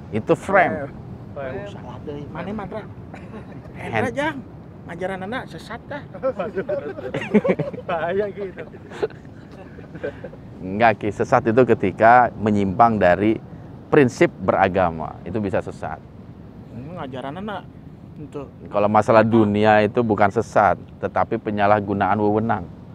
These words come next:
Speaker 2: Ndra, penyalahgunaan wewenang mana, Ndra?
Speaker 1: <laughs>
Speaker 2: Cari Kanjang.
Speaker 1: Ya, nanti
Speaker 2: Ndra.
Speaker 1: saya akan, apa namanya, akan hukum dia. Edit tiap hari.
Speaker 2: Karunya, Jang.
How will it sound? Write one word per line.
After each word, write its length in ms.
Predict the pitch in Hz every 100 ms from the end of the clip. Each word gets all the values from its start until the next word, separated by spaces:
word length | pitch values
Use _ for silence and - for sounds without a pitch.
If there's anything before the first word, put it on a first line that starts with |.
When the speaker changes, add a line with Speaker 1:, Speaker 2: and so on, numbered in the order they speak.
| - 120 - - - -
Speaker 2:
Ndra, 240 | - 196 -
penyalahgunaan 680 | 508 170 151 147 139 151 131
wewenang 380 | 135 147 208 196
mana, 200 | 180 190
Ndra? 600 | 185 185 202 208 196 180 - - - - 208 -
Speaker 1:
<laughs> 760 | - - - - - - -
Speaker 2:
Cari 140 | 196 220
Kanjang. 360 | 254 277 269 240 - -
Speaker 1:
Ya, 240 | - 104 104
nanti 360 | 98 101 113
Speaker 2:
Ndra. 160 | 98 - - - - - -
Speaker 1:
saya 240 | - 95 95
akan, 580 | 87 101 92 92 85 78
apa 340 | 92 - 104
namanya, 480 | 113 101 104 113 113
akan 240 | 98 113 113
hukum 360 | 135 - 160
dia. 320 | 151 151 139 101 - - - - - - - - - - - - - - - -
Edit 240 | 233 247 - -
tiap 160 | 185
hari. 220 | 170 160 104 - 151 - 180 165 147 - - - - - - - - - - -
Speaker 2:
Karunya, 340 | 156 165 175 175
Jang. 160 | 208